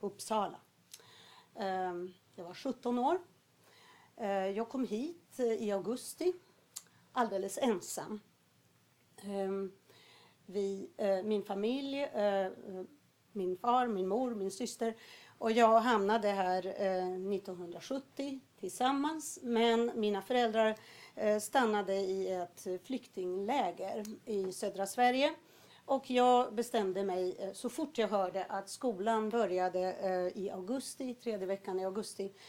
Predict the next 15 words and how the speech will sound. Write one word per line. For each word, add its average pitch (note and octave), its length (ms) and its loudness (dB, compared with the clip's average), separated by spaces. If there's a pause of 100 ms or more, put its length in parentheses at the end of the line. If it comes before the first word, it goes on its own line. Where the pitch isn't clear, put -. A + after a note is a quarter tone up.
(160)
då A#3+ 120 2
bestämde G#3 420 2
jag F3+ 120 0
mig F3 140 -2
att F#3+ 280 -8
jag G3 200 2
ville F3 360 -8 (460)
vara F#3 240 0
här, F3+ 380 -6 (160)
eh, F#3+ 240 -4
tillsammans G3 440 -2
med G#3 160 0
alla F#3 300 -2 (100)
andra G3+ 340 0
elever. E3+ 420 -2